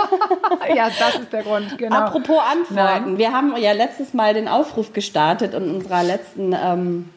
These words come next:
Speaker 2: Podcast-Folge und da ging es darum, äh, hatte Anmalene euch darum gebeten, zu Tipps zu geben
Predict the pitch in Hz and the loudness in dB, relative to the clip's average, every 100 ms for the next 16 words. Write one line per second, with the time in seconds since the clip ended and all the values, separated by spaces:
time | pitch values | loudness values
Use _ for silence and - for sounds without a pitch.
0 | _ _ _ _ _ - - 214 233 226 | _ _ _ _ _ -20 0 0 0 0
1 | 202 202 - 185 202 214 196 190 196 214 | 0 0 0 4 4 4 4 2 2 0
2 | 240 - 190 202 208 220 226 - 175 180 | 0 2 2 4 0 0 0 0 0 2
3 | 190 208 185 180 185 220 202 190 196 147 | 0 -2 -2 0 0 2 2 0 0 0
4 | 196 190 175 170 226 - 160 160 - 151 | -2 -2 -2 -2 -4 -2 -6 -6 -8 -8
5 | - 415 - - 165 147 147 147 147 | -6 -6 -6 -6 -4 -2 0 0 -2